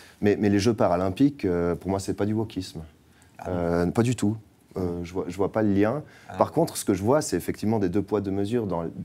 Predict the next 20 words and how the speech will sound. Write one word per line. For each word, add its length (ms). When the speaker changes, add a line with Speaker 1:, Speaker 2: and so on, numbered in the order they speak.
Speaker 1:
chez 240
les 120
woke, 420
qui 160
considèrent 440
ça 160
peut-être 440
comme, 260
euh, 80
faisant 280
partie 260
de 80
leur 180
lutte, 340
mais 100
qui 160
après, 580
euh, 160
militent, 520
euh, 260